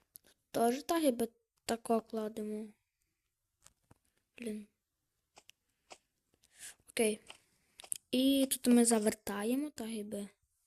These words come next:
Ось якось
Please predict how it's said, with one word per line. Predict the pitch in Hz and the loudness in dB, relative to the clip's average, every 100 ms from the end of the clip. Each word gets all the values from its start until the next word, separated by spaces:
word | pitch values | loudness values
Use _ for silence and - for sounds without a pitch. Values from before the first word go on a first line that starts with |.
| _ _ _ _ _ _ _ _ _ _ _ _ _ _ _ _ _ _ _ _ _ _ _ - - - | _ _ _ _ _ _ _ _ _ _ _ _ _ _ _ _ _ _ _ _ _ _ _ -20 -20 -6
Ось | 247 - - | -2 0 0
якось | 247 240 - - | -2 0 0 0